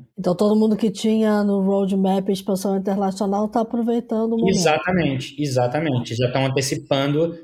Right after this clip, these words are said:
Speaker 2: é, é, essa expansão. E, e, e é interessante, porque, porque você vê, é, não só isso, a gente tem um cliente nosso, a Rocket Chat, por exemplo, né, é um grande parceiro nosso,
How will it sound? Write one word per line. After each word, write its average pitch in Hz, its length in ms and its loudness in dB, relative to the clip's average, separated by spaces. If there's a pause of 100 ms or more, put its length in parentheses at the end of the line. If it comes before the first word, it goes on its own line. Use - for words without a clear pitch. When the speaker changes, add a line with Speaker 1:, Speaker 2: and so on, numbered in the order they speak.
(120)
Speaker 2:
é, 139 720 2
é, 139 40 2
essa 139 180 0
expansão. 135 580 -4 (220)
E, 107 80 -4
e, 117 440 0
e 135 120 0
é 170 100 0
interessante, 180 640 0
porque, 127 220 0
porque 135 200 -4
você 143 260 0
vê, 143 580 2 (280)
é, 113 460 0
não 170 160 0
só 202 220 0
isso, 160 260 0
a 120 40 -2
gente 127 200 -4
tem 170 240 0
um 139 100 -2
cliente 127 400 -2
nosso, 127 300 -2
a 98 180 -6
Rocket 131 320 -2
Chat, 139 480 -2
por 120 100 -4
exemplo, 120 480 -4 (580)
né, 110 180 -4
é 117 40 -2
um 120 100 0
grande 165 320 2
parceiro 127 440 0
nosso, 131 500 -2